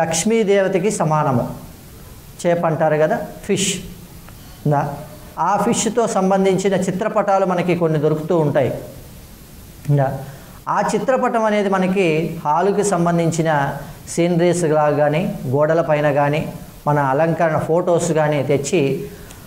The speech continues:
చేప నది నుంచి పారుతున్నట్ట, నదిలో ప్రవాహం లెక్క చేప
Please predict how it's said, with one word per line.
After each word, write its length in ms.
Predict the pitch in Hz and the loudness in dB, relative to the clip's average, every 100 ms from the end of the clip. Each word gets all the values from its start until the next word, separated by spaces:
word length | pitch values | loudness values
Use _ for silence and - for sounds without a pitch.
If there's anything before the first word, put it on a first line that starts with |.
| - - - - | -20 -20 -14 -2
చేప 260 | 180 180 175 175 175 175 - - | 0 2 2 2 0 -4 -10 -4
నది 220 | 160 156 180 | 0 2 2
నుంచి 320 | 202 202 226 | 2 2 0
పారుతున్నట్ట, 680 | 175 160 165 175 160 156 156 156 - - - - - - 160 | 0 2 0 0 0 0 0 0 -4 -10 -16 -18 -20 -10 -2
నదిలో 340 | 160 175 190 | 0 2 2
ప్రవాహం 600 | 185 165 160 175 170 170 | 2 2 2 2 2 2
లెక్క 320 | 165 170 156 | 2 2 2
చేప 160 | 156 | 2